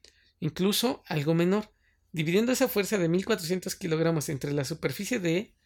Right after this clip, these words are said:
salida de la tobera, se obtiene una presión para, mm, calcular, este, la salida del gas, que era aproximadamente de uno punto cero tres bares.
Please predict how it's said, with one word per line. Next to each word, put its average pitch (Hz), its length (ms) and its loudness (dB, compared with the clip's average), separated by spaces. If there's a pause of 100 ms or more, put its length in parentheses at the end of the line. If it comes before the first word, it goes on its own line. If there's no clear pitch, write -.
(420)
salida 165 480 2
de 160 140 2
la 214 200 2
tobera, 214 500 2 (520)
se - 160 -4
obtiene 190 480 2
una 196 260 2
presión 175 640 -2 (1080)
para, 135 440 2
mm, 127 360 -2 (100)
calcular, 160 400 2
este, 151 340 0
la 151 100 0
salida 156 300 2
del 170 140 2
gas, 208 200 -2 (480)
que 190 100 4
era 208 120 4
aproximadamente 180 760 0
de 165 160 -2
uno 202 260 0
punto 180 300 -2
cero 160 340 -2
tres 139 420 -8
bares. 208 460 -4